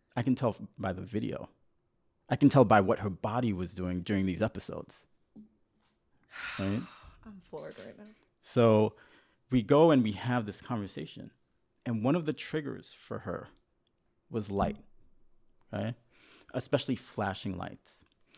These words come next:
Speaker 1: And so when we delve deep into this, right, this is not a conversation that takes place in five minutes. This is like,
Speaker 2: Yeah,
Speaker 1: you have this
Speaker 2: hours.
Speaker 1: conversation with this person for hours. You
Speaker 2: Right,
Speaker 1: have to
Speaker 2: you're
Speaker 1: be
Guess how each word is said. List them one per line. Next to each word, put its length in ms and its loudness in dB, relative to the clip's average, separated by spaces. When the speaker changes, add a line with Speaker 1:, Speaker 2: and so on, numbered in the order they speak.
Speaker 1:
And 140 2
so 120 2
when 200 6
we 100 4
delve 500 4
deep 280 0
into 200 -2
this, 220 -4
right, 140 4
this 120 4
is 60 -2
not 140 4
a 40 -2
conversation 540 0
that 120 -4
takes 240 -12
place 320 -6
in 80 -4
five 300 -6
minutes. 340 -8
This 180 2
is 180 2
like, 260 2
Speaker 2:
Yeah, 180 -6
Speaker 1:
you 80 4
have 160 8
this 120 6
Speaker 2:
hours. 40 -8
Speaker 1:
conversation 520 2
with 100 -2
this 140 -6
person 260 -4
for 160 -6
hours. 340 0
You 80 6
Speaker 2:
Right, 60 8
Speaker 1:
have 140 8
to 60 0
Speaker 2:
you're 100 2
Speaker 1:
be 60 4